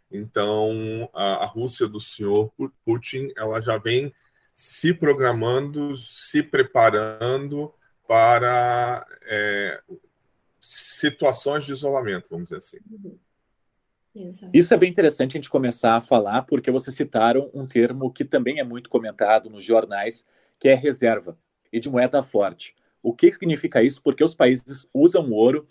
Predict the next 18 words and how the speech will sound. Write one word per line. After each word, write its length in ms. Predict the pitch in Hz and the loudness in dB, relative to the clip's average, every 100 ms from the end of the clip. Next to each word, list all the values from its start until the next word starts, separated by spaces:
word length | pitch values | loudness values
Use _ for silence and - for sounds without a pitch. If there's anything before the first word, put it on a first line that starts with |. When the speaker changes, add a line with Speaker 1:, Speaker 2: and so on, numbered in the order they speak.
| _ _ | _ _
Speaker 3:
e 80 | - | -2
por 220 | 143 147 | 2 0
que 260 | 139 160 - | 6 6 6
usam, 320 | 139 151 151 | 2 0 0
por 100 | 139 | 0
exemplo, 400 | 120 110 131 131 | 0 2 -2 0
o 80 | 123 | -2
dólar 500 | 92 107 131 117 92 - | 4 6 6 4 0 2
ou 180 | 131 | 2
o 80 | 117 | 2
euro? 300 | 104 92 - _ _ - | 0 -6 -14 _ _ -10
E 80 | 113 | -2
pra 140 | 123 | 0
que 160 | 151 151 | 0 -4
que 60 | |
serve 380 | - 123 123 113 | 2 4 4 0
essa 200 | 98 95 | -6 -8
reserva? 500 | 95 90 87 82 | -8 -6 -6 -8